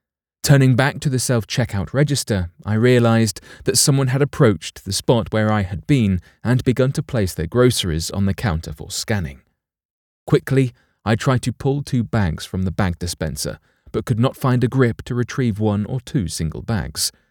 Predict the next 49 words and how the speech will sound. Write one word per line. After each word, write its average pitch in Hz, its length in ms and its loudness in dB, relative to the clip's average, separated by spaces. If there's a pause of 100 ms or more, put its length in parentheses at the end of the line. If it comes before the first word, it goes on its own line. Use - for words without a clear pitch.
(580)
Feeling 90 300 0
awkward, 110 400 -2 (120)
I - 120 -8
tried 107 280 -2
even 107 220 0
harder 117 400 2
to 110 140 -8
pluck - 260 -6
a 110 60 -8
couple - 280 -6
of 110 140 -6
bags 87 300 -2
free 113 340 2 (100)
from 101 220 2
the 95 100 2
stack - 560 -2
when 117 140 -2
I 127 160 0
heard 123 400 0
a - 140 -6
kind 123 440 -2
voice 117 440 -2
beside 104 500 -2
me. 76 220 -12 (1200)
Quote, - 320 -2 (600)
"Don't 127 240 2
worry, 120 340 4
I'm 95 120 -8
not 87 160 -6
going 110 180 -4
to 131 100 -4
yell 107 220 0
at - 180 -10
you. - 120 -18 (720)
I'm 95 80 0
not 101 180 0
going 123 200 2
to - 60 -8
be 110 100 2
late 104 200 0
for 92 140 -6
anything, 76 460 -8
if 107 100 -4
it 147 80 4
takes - 320 0
you 104 80 -2
a 87 100 -2
little 90 180 -4
longer." 95 340 -2